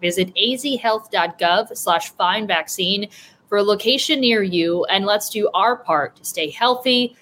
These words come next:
and to stay out of the hospital here in Arizona. Again, visit A Z health dot gov slash find vaccine for a location near you for your free vaccine. All right, N F L A Z Cardinals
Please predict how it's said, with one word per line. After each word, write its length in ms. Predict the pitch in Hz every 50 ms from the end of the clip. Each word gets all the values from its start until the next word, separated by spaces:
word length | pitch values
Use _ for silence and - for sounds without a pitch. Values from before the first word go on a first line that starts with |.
| _ _ _ -
and 80 | 180
to 80 | 180 170
stay 320 | - - 190 180 180 175 -
out 180 | 190 220 254 269
of 100 | 240 202
the 80 | 208
hospital 800 | 202 180 170 165 160 - - - 170 170 165 160 160 147 - - _
here 200 | - 240 240 233
in 80 | 214 196
Arizona. 520 | 185 170 165 156 151 156 147 147 147 147
Again, 340 | 147 151 156 160 165 160 156
visit 340 | 156 180 180 180 202 190 185 -
A 240 | - 214 226 247 240
Z 180 | 220 226 214 190
health 320 | 175 190 185 185 185 -
dot 280 | - 175 147 - - -
gov 340 | 170 165 175 175 165 - -
slash 320 | - - 190 165 156 -
find 540 | - - - 208 185 185 196 208 214 220 190
vaccine 680 | 190 175 165 165 - - - 254 240 196 165 160 160 - _ _ - - _ _ _
for 120 | - 185 175
a 60 | 170
location 600 | 165 165 165 - - 196 196 196 - 208 196 185
near 220 | 170 175 190 190 190
you 420 | 180 175 165 156 151 151 147 - - - -
for 80 | - 160
your 220 | 156 156 156 147
free 320 | - - - - 160 151 147
vaccine. 560 | 151 151 147 143 - - - 110 107 - - - - _ _ _ _ _ _ _ _ _ _ _ _ _ _ _ _ _ -
All 100 | 247 262
right, 300 | 247 220 202 202 196 - -
N 140 | 240 247
F 160 | 277 262 254 269
L 240 | 254 247 247 240 -
A 200 | - 226 240 240
Z 240 | 208 214 240 233 196
Cardinals 880 | - - - 233 233 233 226 214 196 175 165 160 139 117 131 - - -